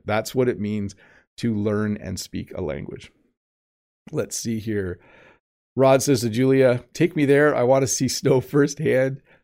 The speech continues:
A lot of people think that until they actually see it, and then they want to go inside and drink hot chocolate. So, but I hope someday, Rod, you can see it.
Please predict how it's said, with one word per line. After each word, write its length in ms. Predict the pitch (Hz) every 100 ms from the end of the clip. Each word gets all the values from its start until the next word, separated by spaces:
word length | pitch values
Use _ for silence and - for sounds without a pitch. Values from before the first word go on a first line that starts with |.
| _
A 80 | -
lot 260 | 123 143 208
of 100 | 208
people 280 | 185 180 175
think 400 | - 170 165 131
that 340 | 113 101 - _ _ -
until 280 | 95 -
they 120 | 135 -
actually 420 | 120 131 - 120
see 320 | - - 127
it, 220 | 107 - - -
and 160 | 101
then 140 | 123 139
they 80 |
want 260 | 139 131 117
to 60 | 123
go 100 | 120
inside 400 | 110 - 110 104
and 220 | 104 101
drink 200 | 113 101
hot 200 | 98 92
chocolate. 500 | 107 104 - 85 -
So, 240 | - 87 -
but 120 | 120
I 120 | 117
hope 280 | 123 143 -
someday, 460 | - 120 117 113 113
Rod, 320 | 107 107 104
you 120 | 101
can 140 | 104
see 260 | 92 - 107
it. 140 | 95